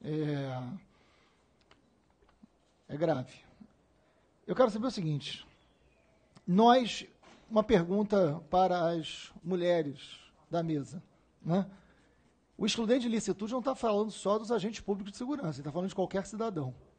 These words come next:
Que relação isso pode ter com o caso de feminicídio? Uma pergunta concreta, porque não tá se falando apenas dos agentes públicos de segurança, pode ser qualquer cidadão.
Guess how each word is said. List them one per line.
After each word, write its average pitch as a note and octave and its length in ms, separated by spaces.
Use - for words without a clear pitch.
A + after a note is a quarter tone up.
Que G#3+ 80
relação A3 400
isso A3+ 120
pode G#3 220
ter G3+ 140
com G3+ 100
o F#3+ 40
caso F#3+ 260
de - 60
feminicídio? F3 760
Uma D3 100
pergunta E3 320
concreta, D3+ 680
porque D3 180
não F#3 220
tá G#3 160
se G3+ 100
falando F#3+ 300
apenas G3 600
dos F#3 280
agentes E3+ 320
públicos F3 320
de - 20
segurança, G3+ 400
pode - 240
ser E3 120
qualquer F3 460
cidadão. F3+ 400